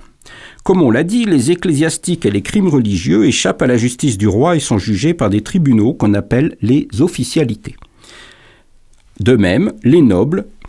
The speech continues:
ne sont pas jugés par les tribunaux ordinaires, évidemment, juste bons pour les gueux, mais par le tribunal des points d'honneur instauré sous Louis quatorze, et pour les affaires criminelles, parce qu'il y en a, par la chambre des tournelles. Faut savoir d'ailleurs que les nobles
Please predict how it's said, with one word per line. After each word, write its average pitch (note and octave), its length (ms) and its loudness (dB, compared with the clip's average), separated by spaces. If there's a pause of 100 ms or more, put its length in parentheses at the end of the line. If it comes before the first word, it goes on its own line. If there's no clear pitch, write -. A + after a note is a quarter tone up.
(120)
ne B2 140 4
sont D3 160 0
pas F#3 140 0
jugés A2 360 2
par G2 140 -2
les G2 100 -2
tribunaux A#2 540 0
ordinaires, D#3 560 2
évidemment, C3+ 640 0 (320)
juste E3 380 0
bons D3+ 280 2
pour B2+ 200 0
les A2+ 160 2
gueux, A#3 360 2
mais E3 200 4
par E3 180 -2
le A#2 120 2
tribunal F#3 640 0
des A2 140 0
points G#3+ 380 -4
d'honneur A2+ 640 0
instauré A2+ 460 0
sous A2 180 -4
Louis C#3+ 160 -2
quatorze, G2+ 540 -4 (380)
et G3+ 180 2
pour F3 180 -2
les C3+ 180 2
affaires C#3 280 -2
criminelles, G2+ 580 0
parce - 200 -6
qu'il C#3+ 180 0
y C#3+ 60 2
en C3 140 2
a, F2 200 -2 (380)
par B2+ 140 2
la C3 120 2
chambre C#3+ 420 0
des C3 140 0
tournelles. F#2 580 -4 (840)
Faut E3+ 140 0
savoir F#3+ 260 0
d'ailleurs D#3 280 -2
que C3 100 0
les A2 160 2
nobles F3 400 0